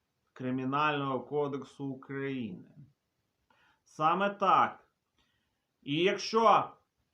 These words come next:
ваш роботодавець буде посилатися на закон, що там у нього є розпорядження мобілізаційне від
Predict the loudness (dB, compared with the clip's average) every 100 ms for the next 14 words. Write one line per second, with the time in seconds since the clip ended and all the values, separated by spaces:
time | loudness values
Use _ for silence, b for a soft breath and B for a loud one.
0 | _ 2 4 4 0 -4 -4 -8 -2 2
1 | 4 2 -4 -8 -8 -8 -10 -4 0 2
2 | 0 -6 -8 -6 -8 -6 -4 -4 -6 -8
3 | -8 -2 0 0 -4 -8 -8 -4 -4 -4
4 | -4 -4 -4 -4 -6 -8 -2 2 2 2
5 | -4 -8 -6 -6 -8 -8 -8 -8 -12 -14
6 | -12 -10 -10 -10 -12 b b b b b
7 | -14 -10 -6 -4 -6